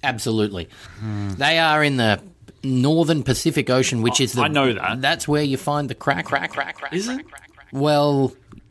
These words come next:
Speaker 1: yes. I think it's a mythical being.
Speaker 2: It, wow.
Speaker 1: Maybe
Speaker 2: Yeah,
Speaker 1: it's
Speaker 2: yeah.
Speaker 1: not, actually.
Speaker 2: Well, it depends how, how big a squid you wanna term a kraken.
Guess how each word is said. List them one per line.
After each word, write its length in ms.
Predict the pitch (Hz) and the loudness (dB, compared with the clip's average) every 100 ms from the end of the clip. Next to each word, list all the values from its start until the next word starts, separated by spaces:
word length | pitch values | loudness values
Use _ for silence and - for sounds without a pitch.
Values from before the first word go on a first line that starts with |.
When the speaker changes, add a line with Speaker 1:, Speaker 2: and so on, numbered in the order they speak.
| _ - | _ -6
Speaker 1:
yes. 640 | 135 160 208 - - - _ _ _ _ - | 0 0 0 -4 -14 -18 _ _ _ _ -4
I 60 | |
think 140 | 127 165 | 2 2
it's 80 | 147 | 2
a 60 | |
mythical 560 | 127 131 - 135 123 101 _ _ | 2 2 2 2 0 0 _ _
being. 420 | 110 104 123 165 - | 2 4 4 2 -2
Speaker 2:
It, 260 | - 123 - | -2 -2 -2
wow. 480 | 113 131 139 80 - - - | -12 -10 -10 -10 -16 -20 -6
Speaker 1:
Maybe 240 | 180 247 220 | 0 2 2
Speaker 2:
Yeah, 60 | |
Speaker 1:
it's 180 | 147 95 | 2 0
Speaker 2:
yeah. 60 | 143 | 2
Speaker 1:
not, 240 | 202 131 | 4 2
actually. 420 | 104 - 104 123 - - - | 0 -4 -6 -6 -8 -14 -2
Speaker 2:
Well, 100 | 381 | -2
it 20 | |
depends 540 | 339 311 330 240 - | -2 -6 -4 -4 -4
how, 320 | 127 135 143 139 | -2 2 2 2
how 560 | 135 135 127 107 95 - _ 113 | 0 0 0 -2 -8 -20 _ -4
big 180 | 98 104 | -2 0
a 60 | 107 | -2
squid 400 | - 123 110 92 | 0 0 2 0
you 100 | 95 | -2
wanna 420 | 98 95 90 90 | -2 -2 -4 -6
term 360 | - 104 95 | -4 -4 -4
a 40 | 87 | -8
kraken. 520 | - 98 - - 113 | -10 -12 -8 -10 -12